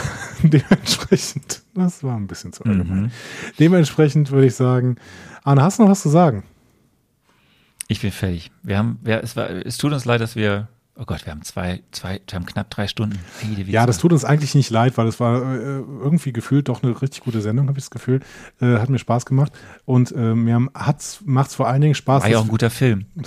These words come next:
Speaker 1: Ja, dass wir jetzt, ja, ein guter Film, genau, äh, im wahrsten Sinne des Wortes. Dass wir jetzt, ähm, nächste Woche auf einen Film, auf den ich mich schon et-, etwas länger freue, tatsächlich ausblicken werden. Äh, freut mich auch besonders. Wir werden nächste Woche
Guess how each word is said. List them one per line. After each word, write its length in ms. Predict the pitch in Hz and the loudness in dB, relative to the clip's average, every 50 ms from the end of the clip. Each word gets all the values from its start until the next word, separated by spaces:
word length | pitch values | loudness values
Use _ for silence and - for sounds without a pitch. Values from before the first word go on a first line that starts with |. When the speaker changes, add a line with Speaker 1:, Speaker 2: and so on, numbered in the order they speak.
| - - - - | -10 -12 -6 -4
Speaker 1:
Ja, 260 | 113 120 135 143 135 - - - 160 139 - - - - - | -2 0 0 0 -2 -2 -4 -6 -6 -6 -8 -14 -18 -6 -4
dass 160 | 139 123 - | -4 0 4
wir 80 | 139 139 | 4 6
jetzt, 220 | 139 139 - - | 6 4 2 -2
ja, 220 | 202 170 196 233 190 | 0 2 4 4 4
ein 160 | 117 110 113 | 2 2 4
guter 300 | 113 156 185 - 226 185 | 4 4 4 4 2 0
Film, 240 | - - 135 104 95 - | 2 0 0 -2 -2 -2
genau, 280 | - 139 143 117 92 - - | -2 -2 0 -2 -2 -6 -6
äh, 40 | 170 | -6
im 240 | 143 127 127 123 120 | -4 -4 -4 -2 0
wahrsten 280 | 127 139 - - 139 | 0 -2 0 0 0
Sinne 140 | 131 127 131 | 2 2 2
des 120 | 123 - - | 0 0 -2
Wortes. 200 | 113 101 95 - - - - - | -2 -4 -4 -8 -12 -14 -10 -2
Dass 200 | - 131 - - | -2 -2 0 2
wir 100 | 143 139 | 4 6
jetzt, 280 | 139 143 135 - - - | 6 4 4 2 -2 -2
ähm, 540 | 147 123 123 123 123 123 120 120 120 120 - - - _ _ _ - - - - - | 2 2 4 4 4 4 4 2 0 -2 -4 -10 -16 _ _ _ -20 -20 -20 -8 -2
nächste 360 | 139 135 165 - - - 139 | 2 2 2 2 2 0 2
Woche 280 | 147 151 - - 151 - | 2 4 4 2 2 2
auf 240 | 135 131 120 - | 2 0 0 -2
einen 240 | - 131 131 131 127 | 0 2 2 2 2
Film, 280 | - - 139 139 147 151 | 2 2 2 4 4 2
auf 120 | 127 - | 0 -2
den 140 | - 131 139 | 0 0 0
ich 100 | 131 - | 2 0
mich 100 | 135 - | -2 -2
schon 140 | - 131 131 | -2 -4 -2
et-, 120 | 143 170 | 2 2
etwas 400 | 233 247 185 - 180 - 180 117 | 4 2 2 0 0 0 0 2
länger 260 | 110 127 165 202 175 | 2 2 4 4 4
freue, 280 | 139 - - 113 110 110 | 2 0 -2 -2 -2 -2
tatsächlich 540 | 113 104 - 127 113 - 139 120 - 82 - _ | -4 -2 -4 -4 -4 -4 -6 -8 -8 -10 -16 _
ausblicken 600 | - 127 113 101 - - - 120 - - 113 104 | 0 2 2 2 0 -2 -6 -6 -2 -2 -2 -2
werden. 340 | 101 101 101 117 131 175 185 - - - - - - - - - _ | -2 -2 -2 0 0 0 -2 -2 -8 -20 -20 -20 -20 -20 -20 -6 _
Äh, 120 | 139 135 | 0 0
freut 260 | - - 139 147 143 | 2 2 0 2 2
mich 140 | 156 135 151 | 2 0 -2
auch 80 | 156 - | -4 -4
besonders. 440 | - 113 104 120 127 139 139 - - | -6 -2 0 0 2 2 0 0 -2
Wir 100 | 110 104 | -4 -4
werden 200 | 110 110 107 110 | -4 -4 -4 -4
nächste 320 | 110 110 - - - 98 | -4 -6 -6 -10 -14 -10
Woche 300 | 101 101 - - - - | -10 -10 -8 -10 -12 -8